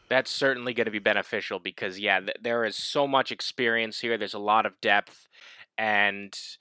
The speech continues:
I think that is absolutely gonna be beneficial to Kenny Pickett. And we'll see about, you talk about the two guys, Maurice French and Taysier Mack, really seeing if they can take a big step up and, uh, and fill that role, because there hasn't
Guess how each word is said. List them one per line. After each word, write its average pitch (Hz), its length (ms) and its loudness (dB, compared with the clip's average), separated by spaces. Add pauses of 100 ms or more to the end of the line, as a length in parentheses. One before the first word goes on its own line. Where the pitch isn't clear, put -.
(480)
I 104 80 0
think 113 220 -8
that 104 200 4
is 95 260 -4
absolutely 110 640 -2
gonna 104 200 -2
be 101 80 -8
beneficial 98 800 -4 (400)
to 98 440 -6
Kenny 101 280 -4
Pickett. 101 500 -2 (120)
And 98 540 2 (640)
we'll 151 180 0
see 190 300 2
about, 117 340 6
you 98 240 -8
talk 127 220 2
about 120 140 2
the - 60 -18
two 131 160 -4
guys, 113 260 4
Maurice 120 320 -4
French 120 360 2
and 107 100 -12
Taysier 110 400 -4
Mack, 104 380 4 (280)
really 110 580 -2 (100)
seeing 123 300 -8
if 104 100 -10
they 117 120 0
can 110 160 -12
take 110 380 -4
a 98 80 -6
big 113 260 -4
step - 340 0
up 117 300 4 (440)
and, 101 400 -4
uh, 98 200 0
and 95 140 -8
fill 123 300 0
that 98 240 2
role, 104 360 0
because 98 320 -12
there 101 120 -4
hasn't 160 440 0